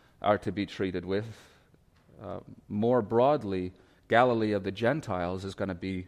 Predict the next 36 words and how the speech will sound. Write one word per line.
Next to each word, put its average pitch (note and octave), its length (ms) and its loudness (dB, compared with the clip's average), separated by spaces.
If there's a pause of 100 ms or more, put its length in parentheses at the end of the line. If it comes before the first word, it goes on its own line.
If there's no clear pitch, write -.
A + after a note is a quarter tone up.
(120)
made F#2 420 -6 (160)
glorious, D3+ 760 0 (760)
according F#2+ 300 0
to F2 80 -4
the D#2+ 80 -12
text. - 220 -4
But F3+ 100 0
in G3+ 100 -2
what F3+ 180 -4
way? A#2+ 360 0 (540)
How G3 320 10
are D#3+ 80 6
they C3 160 4
gonna A#2+ 160 2
be A2 260 -2 (340)
made G#2 220 0
glorious? G2+ 380 2
Well, D3 100 2
verse C#3+ 260 2
two C3 360 -2 (440)
expounds C3 540 4
this B2 220 -2
a A#2 40 2
bit, B2+ 260 -2
and A2+ 80 -2
as A2 180 0
I G#2+ 120 6
read C3 540 -2
this, G#2+ 420 0
you A2 80 -4
may G#2+ 140 -2
remember G#2 420 -2
that G2 120 -4
Handel G#2+ 340 -4
quoted G2 380 -6
this F#2 240 -6